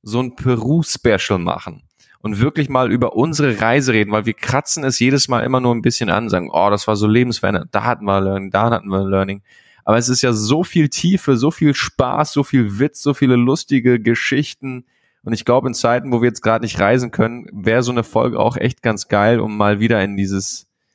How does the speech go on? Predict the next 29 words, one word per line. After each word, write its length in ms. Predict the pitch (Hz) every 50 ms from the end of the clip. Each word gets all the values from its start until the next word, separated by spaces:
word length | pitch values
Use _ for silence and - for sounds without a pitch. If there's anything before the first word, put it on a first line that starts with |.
| _ _ _ _ _ _
ja, 180 | - 101 110 123
in 80 | 110 -
andere 300 | 73 110 120 117 120 110
Kulturen, 560 | - - 113 101 - - 131 135 131 120 101
in 100 | 98 95
eine 180 | 98 101 98
andere 300 | 80 95 113 113 107 101
Welt 220 | 92 98 104 113 -
einzutauchen. 680 | - 87 92 - - - - - 85 90 95 98 101
Und 80 | 87 90
da 100 | 90 95
können 200 | - - 120 120
wir 60 | 120
mal 220 | 113 110 104 101 101
wirklich 340 | 113 - - 123 110 -
auf 180 | 98 - - -
alles 380 | - 92 113 123 127 120 - -
eingehen, 680 | - 87 101 120 123 117 101 101 98 98 104 113 120 _ _ _ _ _ _ - - - _ _ _ _ _ _
ähm, 420 | 95 95 95 98 101 101 104 - _ -
an, 180 | 98 104 107
an 240 | - - 104 107 95
Geschichten 560 | 110 104 - - 131 127 - - - 120 104
und 80 | 98 101
an 140 | 80 98 101
Erlebnissen, 640 | 98 98 104 117 - _ - 95 92 - - 101
genauso 400 | 95 101 95 90 107 113 107 101
wie 100 | 104 104
mit 160 | 104 101 98 -
Afrika. 680 | - 104 - - - 101 - - 92 90 92 95 113